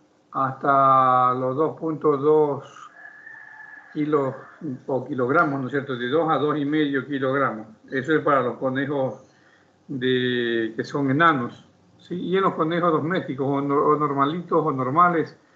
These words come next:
llegan a de cinco a seis kilogramos. Eso, es, eso significa que es el doble de peso, ¿sí? Hay que recalcar que estos conejitos enanos también los vamos a encontrar o de tamaño pequeño los encontramos en,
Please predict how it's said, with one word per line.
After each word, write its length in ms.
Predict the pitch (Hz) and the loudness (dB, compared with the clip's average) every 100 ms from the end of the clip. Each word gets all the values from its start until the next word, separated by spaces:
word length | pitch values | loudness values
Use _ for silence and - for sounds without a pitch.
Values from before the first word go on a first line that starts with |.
| _ _ _ _ | _ _ _ _
llegan 420 | 131 143 151 147 143 | -4 0 2 2 2
a 320 | 135 123 123 | 2 2 0
de 140 | 123 | -2
cinco 680 | 147 156 143 - 160 156 147 | -4 -6 -6 0 2 2 2
a 140 | 127 | 0
seis 640 | 123 156 156 143 131 - - | 0 2 2 2 -4 -16 -10
kilogramos. 640 | 143 135 143 180 147 123 | -4 0 2 2 2 -4
Eso, 220 | 131 139 156 | -4 -6 -2
es, 360 | 156 147 156 156 | -2 0 -2 0
eso 300 | 151 147 160 | -2 -2 -6
significa 500 | 160 139 151 156 143 | -6 -6 -4 -2 -2
que 280 | 147 135 131 | 0 0 0
es 40 | |
el 140 | 131 | 0
doble 300 | 113 131 135 | 0 -2 0
de 140 | 131 127 | -2 -2
peso, 420 | 247 226 - 127 - _ _ _ _ _ _ _ | 0 -2 -4 -16 -18 _ _ _ _ _ _ _
¿sí? 280 | - 180 131 - _ _ _ _ _ _ - | -4 -4 -6 -16 _ _ _ _ _ _ -4
Hay 160 | 147 | -4
que 160 | 139 170 | 0 2
recalcar 600 | 170 170 151 175 170 160 | 2 0 0 0 0 0
que 240 | 170 165 | -2 -2
estos 180 | 156 - | -2 -4
conejitos 500 | - 156 147 160 165 | -4 -4 -2 -2 -2
enanos 360 | 165 160 165 151 | -2 -2 -2 -2
también 580 | 147 135 151 156 139 131 | -4 -2 -4 -4 -6 -4
los 160 | 127 | -4
vamos 220 | 143 151 | -2 -2
a 20 | 156 | -2
encontrar 320 | 143 135 196 | 0 0 0
o 280 | 170 175 175 | 2 4 4
de 140 | 160 151 | 2 0
tamaño 400 | 135 156 170 156 | 0 -2 -4 -4
pequeño 400 | 147 160 165 156 | -6 -6 -2 0
los 160 | 139 | 0
encontramos 800 | 135 131 127 117 143 147 147 139 | -2 -4 -4 0 0 0 -2 -4
en, 580 | 131 123 113 107 104 | -4 -4 -8 -12 -14